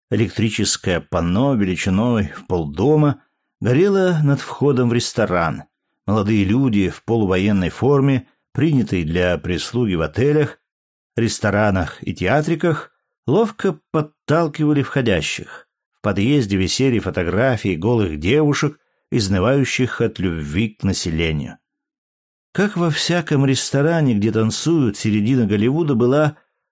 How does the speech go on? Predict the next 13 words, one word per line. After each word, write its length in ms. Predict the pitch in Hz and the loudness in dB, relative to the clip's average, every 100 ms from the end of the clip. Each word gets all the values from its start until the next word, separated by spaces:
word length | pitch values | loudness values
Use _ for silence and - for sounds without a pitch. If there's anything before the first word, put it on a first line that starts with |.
| _ | _
занята 640 | 98 90 139 190 190 175 175 | -6 0 2 2 0 0 -4
продолговатой 880 | - 143 135 117 110 113 143 131 127 | -2 -2 0 0 2 2 0 -2 -2
площадкой. 1040 | 127 123 - - 120 87 - 85 82 - _ _ _ _ _ - | -2 -2 -2 0 0 0 -4 -10 -12 -14 _ _ _ _ _ -6
По 80 | |
сторонам 400 | 110 151 180 214 | -2 2 2 2
площадки 680 | 185 151 147 175 202 165 - | 2 2 2 0 -2 -2 -2
и 300 | 185 - 165 | -2 -2 -2
немного 640 | 160 160 151 151 160 139 139 | 0 2 2 2 2 2 0
подымаясь 760 | 123 107 117 120 117 104 - | 0 0 2 2 2 0 0
над 160 | 95 101 | -2 0
ней 460 | 120 170 196 160 - _ | 0 2 2 0 -4 _
помещались 640 | 147 139 - 156 135 120 | 0 0 0 0 0 -2
столики. 680 | - - 101 80 73 - - | -4 -2 0 0 -4 -12 -18